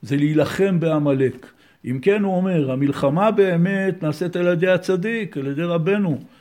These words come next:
אבל בהתגליה הכל תלוי בתלמיד, בחינת יהושע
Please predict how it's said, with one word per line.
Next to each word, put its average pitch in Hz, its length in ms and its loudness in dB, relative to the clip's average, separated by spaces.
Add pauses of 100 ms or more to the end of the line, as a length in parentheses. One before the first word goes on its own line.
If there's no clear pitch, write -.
(120)
אבל 120 200 -2
בהתגליה 165 840 2 (260)
הכל 185 580 2
תלוי 147 560 4 (600)
בתלמיד, 131 760 0 (420)
בחינת 143 440 -2
יהושע 139 480 2